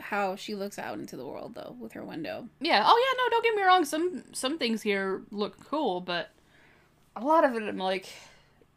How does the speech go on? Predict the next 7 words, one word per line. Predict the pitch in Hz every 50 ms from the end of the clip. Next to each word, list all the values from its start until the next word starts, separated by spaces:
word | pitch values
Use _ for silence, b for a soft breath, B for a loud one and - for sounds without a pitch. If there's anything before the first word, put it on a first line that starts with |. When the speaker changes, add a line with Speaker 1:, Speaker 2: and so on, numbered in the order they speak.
| _ _ _ -
Speaker 2:
uh. | 208 202 202 202 196 185 185 175 170 170 B B B B B B B B B B B
<laughs> | 220 233 - - 233 214 - - 202 - _ - 208 226 - - _ _ _ _ - -
I | 196 202
do | 208 262 262
like | 247 226 214 -
their | - 160 170
house. | - 175 - - - - - -